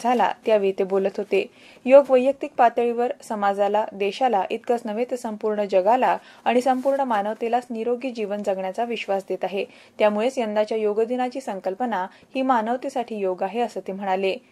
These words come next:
यावेळी पंतप्रधानांनी पंधरा हजारांपेक्षा जास्त योग साधकांच्या बरोबरीनं योगाभ्यास केला. आठवा आंतरराष्ट्रीय योग दिन आज देशासह जगभरात अत्यंत उत्साहात साजरा होतो आहे.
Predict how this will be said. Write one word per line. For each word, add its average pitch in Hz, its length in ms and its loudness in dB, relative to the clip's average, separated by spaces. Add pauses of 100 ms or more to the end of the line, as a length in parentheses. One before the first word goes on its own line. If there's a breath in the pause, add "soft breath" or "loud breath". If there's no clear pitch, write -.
(420 soft breath)
यावेळी 269 260 8
पंतप्रधानांनी 262 800 0
पंधरा 214 320 0
हजारांपेक्षा 220 720 0
जास्त 202 380 -2 (400 soft breath)
योग 247 240 8
साधकांच्या 247 600 2
बरोबरीनं 196 500 -2
योगाभ्यास 208 640 -2
केला. 190 300 0 (840 soft breath)
आठवा 254 300 6
आंतरराष्ट्रीय 277 600 6
योग 233 240 2
दिन 247 220 -2
आज 226 140 -2
देशासह 226 580 -4
जगभरात 220 460 -2
अत्यंत 220 380 -6
उत्साहात 240 520 -6
साजरा 190 300 0
होतो 196 240 -4
आहे. 196 260 -2